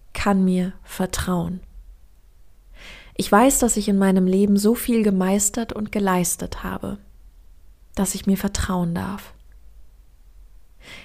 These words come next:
In den Momenten, in denen es nicht nach Plan läuft, weiß ich,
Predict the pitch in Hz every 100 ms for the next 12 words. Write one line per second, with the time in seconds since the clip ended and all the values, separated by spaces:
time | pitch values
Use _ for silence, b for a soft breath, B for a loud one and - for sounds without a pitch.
0 | B 214 226 247 254 233 254 285 226 185
1 | 180 175 185 185 180 208 233 226 208 208
2 | - 196 202 190 - 190 - 190 185 208
3 | - 190 - -